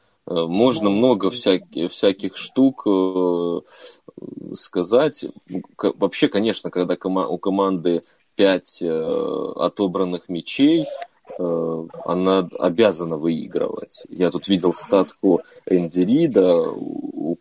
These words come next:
Speaker 1: у которого по карьере, э, в, в, при, при преимуществе в потерях плюс два, э, результат там что-то порядка двадцать девять один, вот такого рода. А здесь пять отобранных мячей,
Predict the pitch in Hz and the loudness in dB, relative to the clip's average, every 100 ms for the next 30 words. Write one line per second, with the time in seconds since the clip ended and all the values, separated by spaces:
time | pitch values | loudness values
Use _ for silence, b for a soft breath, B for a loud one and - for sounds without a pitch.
0 | - 69 - 87 - - 90 90 85 - | -6 -8 -4 -4 -4 0 2 2 0 -4
1 | - 92 92 101 101 95 87 - _ _ | 0 0 2 4 4 4 2 -2 _ _
2 | - - - - - - 85 85 82 85 | -16 -16 -16 -18 -16 -8 -2 0 0 -2
3 | - - - - - - _ _ - 539 | -6 -12 -14 -14 -14 -18 _ _ -14 -14
4 | - - - 571 - 131 127 120 120 127 | -10 0 0 0 2 2 4 4 4 4
5 | 127 - - 107 - 107 - 117 101 - | 2 0 -4 -2 2 0 2 4 2 0
6 | 107 101 92 90 98 127 156 143 - B | -2 0 -2 -4 0 2 4 0 -4 B
7 | B B - 85 82 85 87 95 92 90 | B B -4 0 0 0 -2 -4 0 0
8 | - 90 - 92 - 87 - - 98 92 | 0 -8 -6 -6 -4 -6 -8 -8 -2 0
9 | 90 - 85 90 87 - 82 95 92 85 | 0 -2 -4 -2 -4 -6 -2 2 2 0
10 | 85 82 92 123 101 80 80 - - - | -4 -2 2 2 0 -6 -12 -12 -14 -10
11 | 90 80 82 78 - - - - - - | -6 -6 -6 -6 -8 -12 -16 -18 -18 -14
12 | 82 85 107 104 - - - - - - | -10 2 2 2 -4 -14 -16 -16 -14 -6
13 | - 110 185 - - - - - - - | 4 6 6 2 -12 -14 -20 -16 -12 -8
14 | - 92 87 90 87 82 85 85 - 117 | -2 -2 0 -4 -4 -8 -8 -8 -6 0
15 | 117 127 117 | 2 2 -2